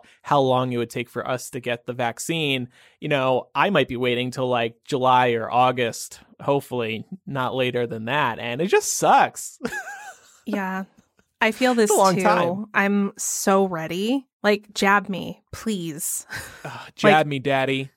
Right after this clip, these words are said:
Speaker 2: like, really, I, if somebody was like, "Merry Christmas, I'm giving you the Pfizer <laughs> vaccine," I'd be, like, it would be the best
Speaker 1: <laughs>
Speaker 2: Christmas
Speaker 1: Tears of
Speaker 2: present
Speaker 1: joy.
Speaker 2: ever.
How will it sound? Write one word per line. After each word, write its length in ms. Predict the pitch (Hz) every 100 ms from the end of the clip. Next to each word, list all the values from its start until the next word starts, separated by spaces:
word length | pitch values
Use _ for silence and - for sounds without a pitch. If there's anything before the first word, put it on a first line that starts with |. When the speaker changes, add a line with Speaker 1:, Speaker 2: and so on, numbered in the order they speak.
| -
Speaker 2:
like, 260 | 214 208 -
really, 600 | 208 214 202 180 170 190 _ -
I, 380 | 196 196 180 - _ _ _
if 260 | 214 208 -
somebody 520 | - - 226 269 277
was 180 | 254 214
like, 320 | 202 185 - -
"Merry 340 | 202 196 196
Christmas, 640 | 196 196 180 190 170 170
I'm 140 | - 202
giving 320 | 196 190 190
you 320 | 185 175 170
the 80 | 175
Pfizer 400 | 180 185 175 208 -
<laughs> 120 | -
vaccine," 580 | 269 - - 226 214 - _ - 427 403 285
I'd 220 | 220 208
be, 80 | 240
like, 240 | 254 214 214
it 80 |
would 140 | 233 240
be 100 | 277
the 140 | 269 - -
best 300 | 208 214 -
Speaker 1:
<laughs> 20 |
Speaker 2:
Christmas 200 | 302 - 208
Speaker 1:
Tears 100 | 170
of 40 | 160
Speaker 2:
present 240 | 190 147
Speaker 1:
joy. 40 | 131
Speaker 2:
ever. 380 | 175 175 165 202